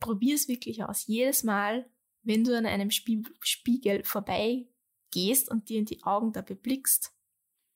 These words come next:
lob dich. Sag dir irgendetwas Gutes.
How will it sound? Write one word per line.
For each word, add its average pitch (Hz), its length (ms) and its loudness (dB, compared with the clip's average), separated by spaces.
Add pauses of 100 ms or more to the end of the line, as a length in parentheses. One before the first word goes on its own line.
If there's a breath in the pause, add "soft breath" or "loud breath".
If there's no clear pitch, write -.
(720)
lob 220 340 2
dich. - 400 -8 (180)
Sag 220 540 2
dir - 160 -2 (140)
irgendetwas 233 880 -2
Gutes. - 680 -10